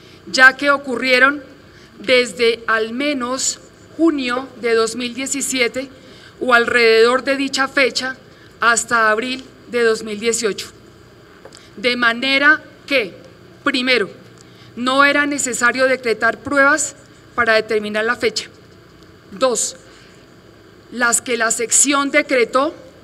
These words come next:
no fueron pertinentes, conducentes y útiles, dado que no pretendían acreditar el elemento temporal. Y por ende,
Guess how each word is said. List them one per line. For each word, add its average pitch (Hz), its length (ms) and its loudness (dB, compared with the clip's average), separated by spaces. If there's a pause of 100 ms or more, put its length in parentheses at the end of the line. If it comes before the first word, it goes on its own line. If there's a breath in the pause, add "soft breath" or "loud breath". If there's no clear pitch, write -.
(140)
no 262 220 -4
fueron 285 400 2
pertinentes, 247 1000 -4 (340)
conducentes 262 1000 -4 (140)
y 254 240 -4
útiles, 247 640 0 (340 loud breath)
dado 269 380 4
que 247 160 -2
no 247 200 -6
pretendían 240 720 -6
acreditar 240 800 0 (400 loud breath)
el 233 160 0
elemento 226 640 -2
temporal. 220 600 -2 (920)
Y 285 140 2
por 254 240 2
ende, 277 360 2